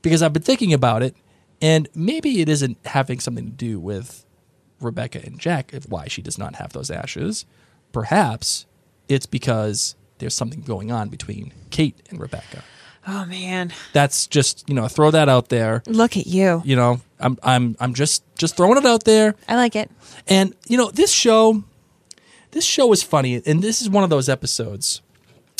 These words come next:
Speaker 1: that makes me laugh.
Speaker 2: Mm-hmm.
Speaker 1: Um, because when I watch television, it, it, it's a, my brain goes into critical thinking mode.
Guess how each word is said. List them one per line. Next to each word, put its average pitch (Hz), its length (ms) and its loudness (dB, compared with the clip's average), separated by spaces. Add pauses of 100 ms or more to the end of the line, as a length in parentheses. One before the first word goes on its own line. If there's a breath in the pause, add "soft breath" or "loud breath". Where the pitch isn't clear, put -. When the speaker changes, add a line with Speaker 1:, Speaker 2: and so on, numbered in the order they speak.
(120)
Speaker 1:
that 139 140 2
makes 139 220 2
me 131 100 0
laugh. 117 480 -2
Speaker 2:
Mm-hmm. 240 540 -4
Speaker 1:
Um, 117 500 2 (120)
because 143 520 4
when 240 160 0
I 320 80 4
watch 202 280 4
television, 131 600 2 (140)
it, 143 200 0 (360)
it, 151 160 -4
it's 143 200 2
a, 131 160 2 (1000 soft breath)
my 139 180 6
brain 117 720 -4 (220)
goes 131 260 0
into 117 200 -4
critical 120 320 -2
thinking 131 320 -6
mode. 135 280 0